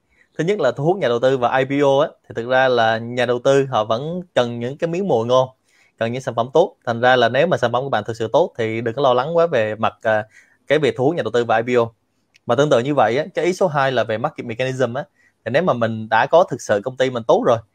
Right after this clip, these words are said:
thì cái market mechanism á, thì mình sẽ ngồi làm forecasting,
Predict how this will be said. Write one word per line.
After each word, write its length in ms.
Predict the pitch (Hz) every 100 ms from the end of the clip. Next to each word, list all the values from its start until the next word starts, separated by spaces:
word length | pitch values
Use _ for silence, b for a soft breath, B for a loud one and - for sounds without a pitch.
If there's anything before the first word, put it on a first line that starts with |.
| _ _ 117
thì 80 | 113
cái 80 |
market 240 | 165 185 117
mechanism 480 | 117 127 127 127 120
á, 100 | 143 120
thì 60 |
mình 200 | 110 110
sẽ 240 | 104 117 139 b b b b b -
ngồi 240 | 127 123
làm 300 | 123 123 113 - _ _ _ _
forecasting, 640 | 151 151 202 - 147 135